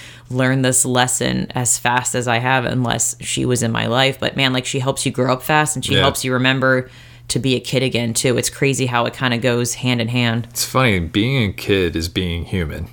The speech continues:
Speaker 2: And we forget that as adults, that, you know, the, who we are as a kid is about as, as raw as, as it gets and is about as human nature as it gets. And over time, we learn all these behaviors, you know, based on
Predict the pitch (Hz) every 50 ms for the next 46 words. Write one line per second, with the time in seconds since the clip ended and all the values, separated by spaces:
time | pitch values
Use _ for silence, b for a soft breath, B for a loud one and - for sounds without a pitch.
0 | - - - - - - - 104 101 95 92 90 90 90 95 92 90 82 78 -
1 | - 101 90 104 101 - - 98 85 82 82 82 - 78 - 95 85 73 - -
2 | - - - - 92 85 82 85 82 - - 80 - - - - - - - -
3 | 107 113 107 95 90 85 87 95 95 87 82 73 - - - - - - - -
4 | - - - - - - - - - - - - - - - 147 180 185 156 135
5 | 127 120 107 98 92 - - - 113 104 98 92 90 92 87 92 104 98 95 95
6 | 92 90 87 87 - - 101 98 90 87 85 - - - - - - 98 92 98
7 | 101 107 107 107 107 107 101 98 92 98 - 95 92 95 95 85 - - 87 95
8 | 95 - - 92 87 85 85 85 85 - 92 90 85 85 82 - - 113 110 101
9 | 92 85 85 90 90 - 87 85 85 85 80 82 87 85 - - 87 87 87 85
10 | 98 101 98 92 - - 104 98 95 92 92 92 90 90 87 92 92 87 90 85
11 | 85 87 85 - - 87 78 87 87 87 85 85 87 87 87 85 85 85 - -
12 | - - - 101 87 85 85 - 95 92 85 - - 92 90 90 87 87 82 78